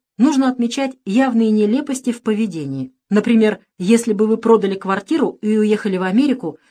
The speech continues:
чтобы всю оставшуюся жизнь прожить у могилы Майкла Джексона.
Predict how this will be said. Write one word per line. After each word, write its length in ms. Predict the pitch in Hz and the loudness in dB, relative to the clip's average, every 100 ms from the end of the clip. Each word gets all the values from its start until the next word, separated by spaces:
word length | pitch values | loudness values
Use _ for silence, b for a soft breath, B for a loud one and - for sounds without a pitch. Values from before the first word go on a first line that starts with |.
| b | b
чтобы 300 | - 240 262 | -4 0 0
всю 220 | - 349 | -2 -2
оставшуюся 840 | 330 - 262 - - 170 165 190 | -2 -2 -4 -4 -6 -8 -6 -4
жизнь 420 | 208 302 254 - _ _ | -2 0 -2 -4 _ _
прожить 380 | 214 233 330 254 | 0 2 2 0
у 60 | |
могилы 560 | 185 170 190 285 262 262 - | -4 -4 -2 0 -2 -4 -8
Майкла 460 | 175 226 233 202 | -4 -2 -2 -4
Джексона. 680 | 202 156 185 - - 143 135 | -6 -6 -8 -8 -12 -12 -12